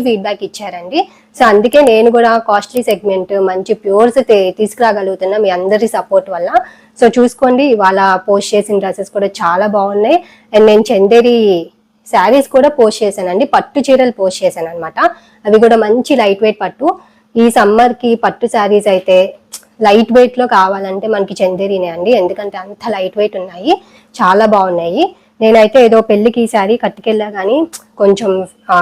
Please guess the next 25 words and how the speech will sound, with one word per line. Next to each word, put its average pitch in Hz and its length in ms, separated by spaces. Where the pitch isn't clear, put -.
అసలు 180 260
ఆ 180 100
జార్జెట్ 208 420
కాబట్టి, 214 380
జార్జెట్ 190 380
కాబట్టి 214 340
నాకు 220 240
అది 190 180
కూడా 254 200
మార్నింగ్ 208 380
పెళ్లి 208 240
కాబట్టి 190 320
అంత 190 260
కంఫర్ట్ 208 380
లేదండి. 190 380
నాకు 190 220
ఇప్పుడు 233 240
అర్థమైంది 214 500
కాటన్ 214 420
కి 233 100
ఎందుకు 202 320
అంత 214 220
డిమాండ్ 190 340
అని 185 140
చెప్పేసి. 185 340